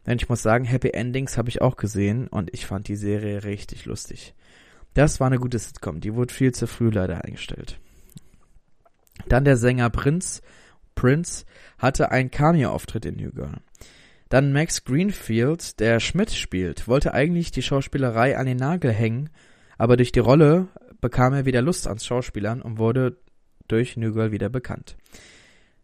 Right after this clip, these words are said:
Dann, nachdem er für die Rolle von Nick gecastet wurde, bekam Jake Johnson einen Anruf von, von dem T-V-Studio. Die wollten, dass er sechs Komma acht Kilo abnimmt. Und das ist,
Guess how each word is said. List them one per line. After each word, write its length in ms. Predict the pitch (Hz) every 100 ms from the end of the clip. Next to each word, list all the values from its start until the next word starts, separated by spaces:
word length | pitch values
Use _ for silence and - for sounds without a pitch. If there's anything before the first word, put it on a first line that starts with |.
| -
Dann, 140 | 143
nachdem 380 | 160 139 143 170
er 180 | 170 175
für 160 | -
die 60 | 143
Rolle 260 | 127 147 180
von 240 | - 123
Nick 280 | 190 - -
gecastet 580 | 107 - 110 107 98 107
wurde, 220 | 113 160
bekam 420 | 147 131 135 135
Jake 300 | 127 175 -
Johnson 380 | - 160 180 143
einen 200 | 98 131
Anruf 420 | 107 160 170 175
von, 460 | - 135 135 143 -
von 180 | - 143
dem 140 | 156 165
T-V-Studio. 920 | 139 - 196 - 117 110 113 151 196 - - - -
Die 140 | 127 120
wollten, 260 | 131 160
dass 180 | 156 135
er 140 | 131 120
sechs 300 | 151 - -
Komma 300 | 135 127 117
acht 340 | 113 - -
Kilo 440 | - 120 123 139 - _
abnimmt. 580 | 156 - 113 85 85 - - - _ _ _ 113
Und 100 | -
das 160 | 110
ist, 160 | 120